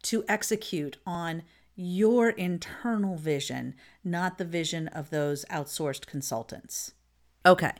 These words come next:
so there are some reasons why you might want to consider not completely outsourcing your P M O. And for all of my consultants listening, think about it this way. Those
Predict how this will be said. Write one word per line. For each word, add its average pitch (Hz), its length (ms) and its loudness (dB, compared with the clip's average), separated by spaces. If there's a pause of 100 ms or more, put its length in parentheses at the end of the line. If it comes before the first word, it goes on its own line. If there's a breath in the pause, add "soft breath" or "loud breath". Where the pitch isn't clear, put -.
(360 loud breath)
so 196 220 4
there 214 420 6
are 196 420 4 (120 loud breath)
some 202 260 6
reasons 175 420 6
why 160 200 4
you 160 180 2
might 156 320 4
want 170 140 4
to 151 80 0
consider 151 480 4
not 143 320 4
completely 175 640 2
outsourcing 143 600 2
your 135 100 2
P 135 200 0
M 160 120 4
O. 202 420 4 (500 soft breath)
And 196 180 6
for 202 120 6
all 226 180 8
of 220 80 4
my 196 160 4
consultants 226 800 2 (160)
listening, 151 640 2 (140)
think 269 180 4
about 262 220 8
it 240 120 4
this 233 220 2
way. - 120 -2 (1040 soft breath)
Those 294 440 8